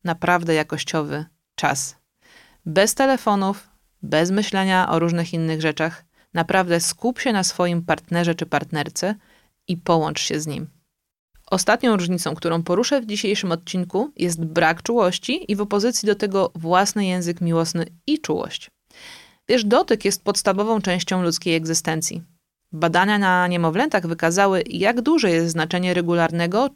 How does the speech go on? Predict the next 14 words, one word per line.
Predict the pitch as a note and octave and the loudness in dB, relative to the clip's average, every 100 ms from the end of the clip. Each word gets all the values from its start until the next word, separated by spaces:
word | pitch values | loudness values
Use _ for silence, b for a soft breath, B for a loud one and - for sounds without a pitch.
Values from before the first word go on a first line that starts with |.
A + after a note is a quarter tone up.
| _ | _
czułego | - G3+ G3+ G3 | 0 2 2 0
kontaktu | G3 E3+ F3+ - E3+ | -2 -2 -2 -2 -2
dla | E3+ | 0
rozwoju | E3 E3 D#3+ F3+ | 0 0 0 0
mózgu. | G#3+ B3 E3 E3 - _ _ _ _ _ _ _ _ | 2 0 -2 -6 -12 _ _ _ _ _ _ _ _
Korzyści | - G3+ E4+ - - D#3+ | 0 2 2 0 -2 -2
dotyku | E3+ E3+ E3+ D#3+ - F3+ F#3+ | 0 0 -2 -4 -2 -2 0
nie | G#3 | -2
kończą | A3 - - A3+ | 0 -2 0 0
się | G#3 | 2
jednak | F#3 F3 F3 E3+ | 0 2 -2 -2
na | F3+ | -2
naszym | E3 D#3+ F#3 | 0 0 0
dzieciństwie. | F#3 G3+ - G3 - - E3 | 0 0 0 0 -2 -6 -8